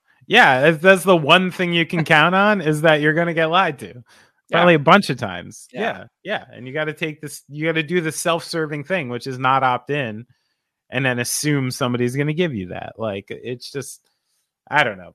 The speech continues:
Speaker 1: I mean, again, I don't know the details. I'm not gonna stick up for Daryl Morey being a shady fuck if he was being a shady fuck.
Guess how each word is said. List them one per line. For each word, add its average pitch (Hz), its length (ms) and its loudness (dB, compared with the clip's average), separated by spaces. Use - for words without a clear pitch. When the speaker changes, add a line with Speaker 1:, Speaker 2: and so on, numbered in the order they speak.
Speaker 1:
I 151 160 0
mean, 180 220 -4
again, 180 400 -2
I 143 140 -2
don't 185 300 -2
know 180 140 -2
the 156 120 -4
details. 120 580 -8
I'm 143 160 -10
not 196 180 -2
gonna 165 160 -4
stick 143 320 -4
up 143 140 0
for 131 120 -6
Daryl 120 320 -2
Morey 117 300 -4
being 117 240 -10
a 113 60 -10
shady 113 400 -10
fuck 113 480 -6
if 117 180 -12
he 113 140 -6
was 110 180 -8
being 120 320 -4
a 107 60 -2
shady 110 340 -4
fuck. 110 480 -4